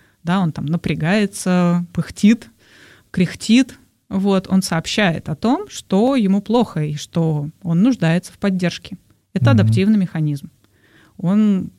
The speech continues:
Speaker 1: у нас самые разные адаптивные механизмы заложены, э, природой, а еще есть те, которые мы нарабатываем в процессе нашего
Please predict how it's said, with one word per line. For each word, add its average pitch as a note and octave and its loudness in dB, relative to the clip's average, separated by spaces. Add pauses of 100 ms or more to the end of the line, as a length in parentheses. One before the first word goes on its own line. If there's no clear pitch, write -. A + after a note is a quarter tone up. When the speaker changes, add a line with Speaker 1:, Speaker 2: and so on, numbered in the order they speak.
(440)
Speaker 1:
у F#3 2
нас G#3 4
самые G#3 2
разные E3+ 0
адаптивные D#3 -4
механизмы C4+ 0
заложены, F#3+ 0 (760)
э, E3+ 2
природой, F3+ -2 (640)
а E3+ 0
еще F#3 -2
есть E4 0
те, F4 -4
которые A#3+ 0
мы A3 4
нарабатываем G#3 0
в - -6
процессе F3+ -4 (720)
нашего F3 0